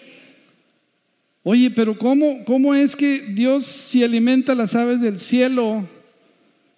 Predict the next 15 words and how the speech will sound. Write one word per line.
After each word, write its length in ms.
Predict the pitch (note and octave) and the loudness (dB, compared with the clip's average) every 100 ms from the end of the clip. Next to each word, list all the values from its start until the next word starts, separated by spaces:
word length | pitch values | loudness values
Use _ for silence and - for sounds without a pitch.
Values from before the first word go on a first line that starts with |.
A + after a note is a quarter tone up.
| _ _ | _ _
y, 120 | G3+ | -4
y, 680 | A3 G#3 A3 A3+ A3 A3 A#3 | -2 -2 -2 0 0 0 -2
y, 60 | G3+ | 0
y 40 | |
no 140 | A3+ A#3 | 2 2
siembran 1000 | - B3+ C4+ C#4 C4 A#3+ A#3+ A#3 A3 F3 - _ _ _ _ _ _ | 2 2 4 4 2 2 0 0 -4 -8 -18 _ _ _ _ _ _
y, 100 | - | -4
y, 720 | G#3+ A3+ G#3 A3+ A#3 A#3 A3+ G#3+ | -4 0 0 2 0 -2 -2 0
y 40 | |
no, 160 | A#3+ B3 | 0 0
y 120 | G#3+ | 0
no 160 | A3 B3 | 0 0
cosechan, 920 | A#3+ - B3 B3+ B3 B3 A#3+ A3+ F#3+ - _ _ _ _ _ _ _ _ _ _ _ _ _ _ _ _ | -2 0 0 0 0 0 -2 -4 -10 -18 _ _ _ _ _ _ _ _ _ _ _ _ _ _ _ _
siempre 540 | - - C4 C#4+ C#4+ A#3 | -10 2 4 4 -2 0
comen? 560 | D4 F#4 G4+ F4 B3 | 0 0 -4 -6 -8